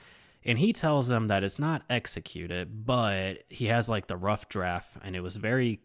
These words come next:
clear that Wayne actually wanted to leave everything, his land, his money, all of it, to his youngest son,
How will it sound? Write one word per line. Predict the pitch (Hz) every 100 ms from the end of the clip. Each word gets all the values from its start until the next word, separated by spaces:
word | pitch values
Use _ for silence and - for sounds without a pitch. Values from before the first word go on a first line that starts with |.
| -
clear | - 110 127 101 85 87 92
that | 92 87 80
Wayne | 95 95 110 104 87
actually | 95 101 101 - 85 87
wanted | 90 90 90
to | - 87
leave | 92 92 87 - _ _ -
everything, | 175 131 92 - 82 95
his | 95 95 90
land, | 90 120 120 120 110
his | 101 87
money, | 98 101 104 101 98 - - _ _ _ _
all | 135 139 95
of | 87
it, | 85 87 - _
to | - - 104 98
his | 92 95 95
youngest | 101 110 95 95 -
son, | 95 87 87